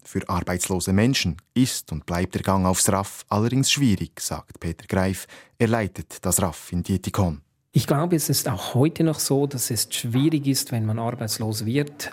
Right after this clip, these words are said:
Speaker 2: aufs raf zu kommen. Das ist wie eine Eintrittsschwelle.
Speaker 1: Diese Eintrittsschwelle überwinden zu müssen, könne heute allen passieren, egal ob Banker oder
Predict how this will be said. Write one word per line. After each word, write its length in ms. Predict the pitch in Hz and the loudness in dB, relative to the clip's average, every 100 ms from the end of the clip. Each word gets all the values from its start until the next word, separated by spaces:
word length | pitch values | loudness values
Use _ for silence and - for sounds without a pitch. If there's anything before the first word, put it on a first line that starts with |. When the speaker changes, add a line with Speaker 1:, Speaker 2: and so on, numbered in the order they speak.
| - | -8
Speaker 2:
aufs 460 | 123 123 - - 113 | -2 -2 0 -2 0
raf 220 | 113 - | -2 0
zu 120 | 120 | -2
kommen. 360 | - 113 110 104 | 0 2 2 2
Das 180 | 110 | 0
ist 220 | 120 107 - | -2 -2 0
wie 100 | 123 | 2
eine 280 | 123 131 | 2 -2
Eintrittsschwelle. 800 | 117 110 107 113 110 - 101 98 - - | -4 -4 -2 -2 -2 -2 -4 -6 -8 -2
Speaker 1:
Diese 220 | 98 110 | 0 4
Eintrittsschwelle 680 | 110 110 107 - 104 101 104 | 4 4 2 2 4 4 4
überwinden 580 | - 104 110 135 147 139 | 2 4 6 4 4 4
zu 100 | 143 | 6
müssen, 420 | 120 90 - 90 | 6 4 0 -2
könne 320 | - 87 85 | 0 0 0
heute 360 | 85 87 113 - | 0 0 0 2
allen 340 | 120 107 95 | 2 4 2
passieren, 640 | 98 90 - 98 90 78 - | 2 2 4 4 2 -2 -2
egal 360 | 117 131 127 107 | 2 2 4 2
ob 160 | 90 | 0
Banker 500 | 101 92 85 - 85 | 2 2 0 -2 -2
oder 220 | 80 85 | -2 -6